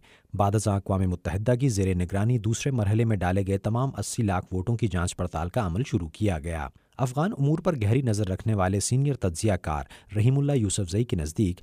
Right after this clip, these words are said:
شراکت اقتدار کا معاہدہ سیاسی تنازع کے حل کے لیے خوش آئند ہے،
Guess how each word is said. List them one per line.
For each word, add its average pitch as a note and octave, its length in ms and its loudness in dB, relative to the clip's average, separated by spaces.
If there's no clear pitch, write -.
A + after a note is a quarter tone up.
شراکت B2+ 500 0
اقتدار A2+ 480 0
کا A#2+ 120 -2
معاہدہ G2+ 440 2
سیاسی A2+ 380 0
تنازع G#2 400 0
کے B2 200 -2
حل G2+ 80 0
کے G#2+ 160 -2
لیے G#2+ 120 2
خوش - 340 -8
آئند A#2 200 0
ہے، B2 140 0